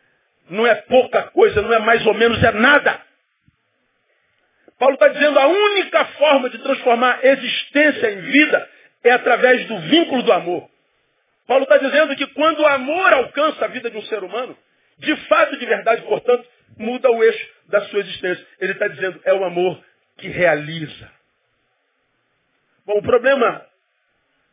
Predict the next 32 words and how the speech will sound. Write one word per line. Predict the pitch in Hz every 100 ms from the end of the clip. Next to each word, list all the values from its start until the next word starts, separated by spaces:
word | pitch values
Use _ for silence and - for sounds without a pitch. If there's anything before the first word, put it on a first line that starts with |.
| _
do | 135 190
discurso | - - 208 - 190 -
sobre | 190 165
o | 170
amor | 160 156 120 - _ _ _ _ _ _ -
numa | 143 165
sociedade | 156 165 160 156 151
materialista | 147 143 151 135 123 139 -
como | 139 127
a |
nossa, | 120 151 95 - _ _ _ _ _ _ _ _ _ _ _ _ _ _ _
numa | 139 160
sociedade | 151 160 - 147 147 151
estética, | 131 - - 151 - - - - - _ _ _ _ _ _ _ _ _ _ _ _ _ _ _ _
uma | 160
sociedade | 170 165 170 160 165 -
que |
trocou | - 156 - 160
a | 143
ética | 156 151 - 147 - - _ _ _ _ -
pela | 165 156
estética, | - - 170 156 - 156
ou |
seja, | - 160 135
o |
que | 143 160
há |
dentro | 139 156 147 -
pelo | 147
que | 139 135
há |
fora, | - - 160 135